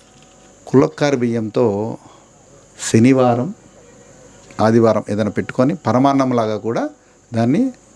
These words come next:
వండుకోండి. అలాగే మాపిళ్ళై సాంబాతో కూడా ఖచ్చితంగా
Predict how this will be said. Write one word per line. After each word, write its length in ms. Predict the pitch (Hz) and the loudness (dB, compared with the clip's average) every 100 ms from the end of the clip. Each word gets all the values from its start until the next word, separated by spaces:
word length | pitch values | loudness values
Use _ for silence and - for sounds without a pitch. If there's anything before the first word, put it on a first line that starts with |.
| 110 | 0
వండుకోండి. 560 | 110 110 - 104 95 - - - - - - - - - | 2 2 0 -6 -10 -14 -20 -20 -20 -20 -20 -20 -10 -2
అలాగే 200 | 123 131 | 0 2
మాపిళ్ళై 480 | 117 117 120 127 123 | 0 0 2 2 2
సాంబాతో 460 | 120 117 117 113 | 0 -2 0 -2
కూడా 420 | 107 120 110 107 - - - _ - - | -2 0 0 -2 -6 -20 -20 _ -20 -6
ఖచ్చితంగా 560 | 117 - 131 131 107 | -6 -4 -4 -2 -4